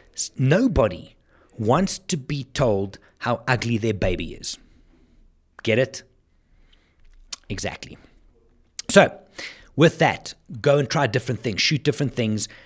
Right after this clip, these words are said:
try different things, just anything, but change.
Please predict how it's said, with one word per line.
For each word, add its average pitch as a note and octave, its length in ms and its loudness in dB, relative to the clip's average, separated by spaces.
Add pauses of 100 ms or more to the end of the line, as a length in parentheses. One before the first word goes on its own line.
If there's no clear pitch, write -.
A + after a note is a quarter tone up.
(160)
try A2 420 -2
different G2 480 -8
things, F2 200 -10
just - 160 -4
anything, A2 440 -4
but - 260 -8
change. - 460 -6